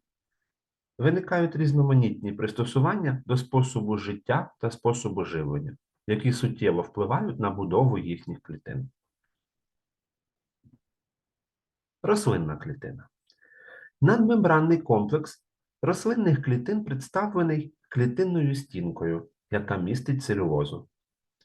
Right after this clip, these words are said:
Ядро зазвичай одне, два, найчастіше,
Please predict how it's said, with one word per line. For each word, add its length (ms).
Ядро 420
зазвичай 640
одне, 500
два, 460
найчастіше, 960